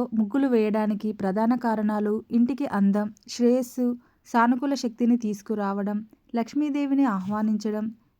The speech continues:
చెడు శక్తులను దూరం చేయడం మరియు పక్షులకు ఆహారం అందించడం వంటివి. ఇవి కేవలం అలంకరణే కాకుండా ఆధ్యాత్మిక, ఆరోగ్య ప్రయోజనాలను కూడా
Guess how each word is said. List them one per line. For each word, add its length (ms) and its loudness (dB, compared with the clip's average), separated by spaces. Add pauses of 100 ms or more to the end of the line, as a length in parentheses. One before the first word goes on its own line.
(120)
చెడు 180 2
శక్తులను 520 0
దూరం 320 0
చేయడం 440 0 (420)
మరియు 320 0 (680)
పక్షులకు 440 0
ఆహారం 500 2
అందించడం 500 0
వంటివి. 400 -2 (460)
ఇవి 160 -2
కేవలం 400 0 (100)
అలంకరణే 560 0
కాకుండా 500 -2 (440)
ఆధ్యాత్మిక, 600 2 (280)
ఆరోగ్య 420 2
ప్రయోజనాలను 720 0
కూడా 380 -2